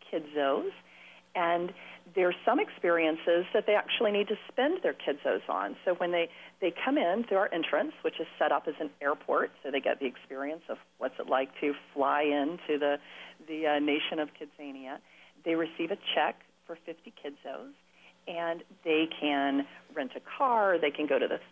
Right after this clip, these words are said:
theater, but pretty soon they're gonna run out of Kidzos, and then they realize, "Oh, I've gotta work if I wanna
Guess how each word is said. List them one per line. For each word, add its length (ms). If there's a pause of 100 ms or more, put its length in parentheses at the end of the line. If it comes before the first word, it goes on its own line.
theater, 600 (280)
but 140
pretty 240 (100)
soon 400
they're 100
gonna 160
run 160
out 120
of 100
Kidzos, 400 (460)
and 160
then 200
they 140
realize, 400 (260)
"Oh, 160 (360)
I've 200
gotta 160
work 380 (180)
if 160
I 80
wanna 220